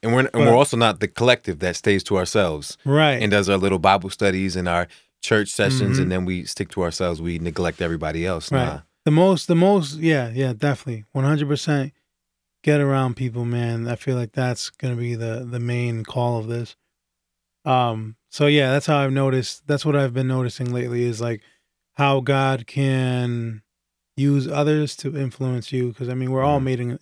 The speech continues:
Speaker 2: in the image of God. And so, like, that's the beauty. You can see, like, the, the different,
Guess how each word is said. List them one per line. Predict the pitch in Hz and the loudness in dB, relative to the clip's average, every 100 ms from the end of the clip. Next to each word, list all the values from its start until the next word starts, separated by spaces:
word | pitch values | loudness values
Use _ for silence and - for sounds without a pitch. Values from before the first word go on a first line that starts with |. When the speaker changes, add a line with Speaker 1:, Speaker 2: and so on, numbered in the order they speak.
| - | -4
Speaker 2:
in | 135 | -4
the | 120 127 | -4 -4
image | 131 127 | -4 -2
of | 120 117 | -4 -2
God. | 131 135 143 139 _ _ _ _ | 0 0 0 -4 _ _ _ _
And | 131 | -6
so, | 135 | -2
like, | 123 117 | 0 0
that's | 127 - | 0 -2
the | 120 | -6
beauty. | 127 127 117 | -2 -2 -4
You | 113 110 | -8 -10
can | 120 | -10
see, | - 135 123 | -6 -4 -4
like, | 117 117 110 - | -4 -8 -10 -8
the, | 123 127 - _ _ _ _ _ _ _ _ _ _ | -8 -8 -14 _ _ _ _ _ _ _ _ _ _
the | 139 | -4
different, | 139 131 135 123 | -2 -2 -2 -6